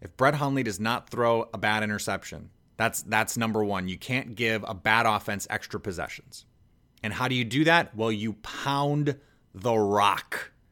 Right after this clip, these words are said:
Green Bay is third in adjusted line yards, which is one of my favorite stats by Football Outsiders. It's basically a measure of who is winning at the line of scrimmage, who is pushing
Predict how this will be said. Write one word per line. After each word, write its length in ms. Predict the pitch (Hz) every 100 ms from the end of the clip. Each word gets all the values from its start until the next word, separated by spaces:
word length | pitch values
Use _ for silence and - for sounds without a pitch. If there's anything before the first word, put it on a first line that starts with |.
| _
Green 200 | - 123
Bay 140 | 120 123
is 180 | 107 -
third 500 | - 147 147 170 156
in 140 | 131
adjusted 500 | 123 127 127 - 127
line 300 | 113 113 123
yards, 380 | 127 127 131 113
which 160 | 107
is 100 | 101
one 140 | 95 107
of 80 | 104
my 100 | 98
favorite 380 | - 104 104
stats 420 | - - 101 101 -
by 120 | 101
Football 340 | 104 - 98
Outsiders. 640 | 98 - 101 101 107 - - _ _ _ _ _ _ _ _ _ _
It's 100 | -
basically 460 | - 139 123 - 123
a 40 |
measure 280 | 107 113 110
of 120 | 101
who 200 | - 131
is 80 | 113
winning 320 | 95 120 120
at 80 | 110
the 80 | 101
line 220 | 101 101
of 100 | 95
scrimmage, 320 | - 98 87
who 160 | - 123
is 80 | 92
pushing 760 | - - 147 - 151 151 151